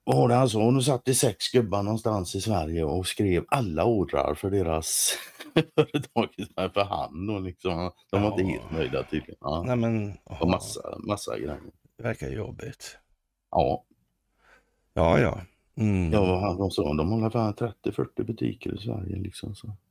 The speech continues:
Speaker 2: Mm.
Speaker 1: Och idag, när, jag menar, när ekonomin är uppbyggd på att ingenting ska finnas i lager utan att allt ska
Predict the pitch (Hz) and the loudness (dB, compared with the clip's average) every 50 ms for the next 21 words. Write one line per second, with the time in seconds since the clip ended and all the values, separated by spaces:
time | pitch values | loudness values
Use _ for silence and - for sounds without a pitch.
0 | _ _ _ - 95 95 87 80 78 73 69 67 67 69 69 _ _ _ _ _ | _ _ _ -8 -4 -4 -4 -4 -4 -6 -10 -12 -14 -16 -18 _ _ _ _ _
1 | _ _ _ _ _ _ _ _ _ - - 110 123 127 131 92 76 76 78 80 | _ _ _ _ _ _ _ _ _ 4 6 6 8 8 8 6 4 4 2 4
2 | 90 107 117 117 117 120 135 139 139 135 131 131 131 123 120 - 123 123 127 120 | 4 4 6 6 6 6 6 6 6 6 8 8 6 6 4 2 0 2 2 2
3 | 92 78 76 87 120 139 - - - 117 107 - - 123 113 110 107 - 123 113 | 2 2 2 2 0 0 0 0 0 0 0 2 2 4 4 4 4 4 2 2
4 | 95 85 87 117 120 107 104 107 101 107 98 95 95 98 107 107 104 90 69 62 | 2 0 0 0 0 0 0 -2 -2 0 0 0 -2 0 0 2 2 2 0 -2
5 | 60 58 62 67 76 80 78 - 92 92 95 101 92 85 85 82 - - - - | -6 -6 -6 -4 -4 -4 -2 -2 -4 -2 0 2 2 0 0 -4 -10 -14 -14 -10
6 | - 85 | -6 -4